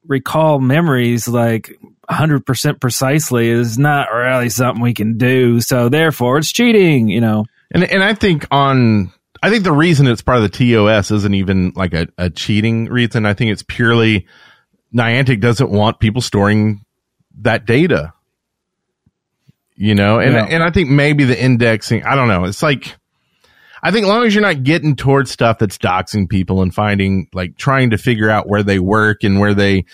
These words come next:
Speaker 2: live and weird things like that, um, I don't, I,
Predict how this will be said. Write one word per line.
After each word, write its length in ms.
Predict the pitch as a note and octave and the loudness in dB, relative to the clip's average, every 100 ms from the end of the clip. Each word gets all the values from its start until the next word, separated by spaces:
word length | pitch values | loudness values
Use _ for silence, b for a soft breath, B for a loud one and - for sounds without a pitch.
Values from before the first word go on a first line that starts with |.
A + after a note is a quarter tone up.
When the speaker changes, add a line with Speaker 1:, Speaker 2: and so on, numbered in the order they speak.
| B B | B B
Speaker 2:
live 760 | G#2+ B2 C3 B2 B2 A#2+ G2+ - b b | 2 2 2 2 2 0 -2 -10 b b
and 520 | - G2+ G2+ G2+ G2 - | -4 0 0 0 0 -4
weird 520 | G#2+ A#2 C3 B2+ G#2+ | -4 0 2 2 0
things 340 | B2 A#2 G2+ | 0 2 2
like 240 | A2 G2+ - | 2 0 -2
that, 600 | C3+ C#3 C3+ C3+ - - - _ _ _ - | -2 0 0 -2 -4 -14 -18 _ _ _ -4
um, 500 | G#2 G2+ G2 F2+ F2+ _ _ _ _ _ _ _ _ - G1+ G1+ _ _ _ _ _ _ _ _ _ _ | 0 2 2 0 -4 _ _ _ _ _ _ _ _ -20 -20 -20 _ _ _ _ _ _ _ _ _ _
I 100 | - | -4
don't, 180 | F3+ F3+ | 0 0
I, 140 | D3 | 0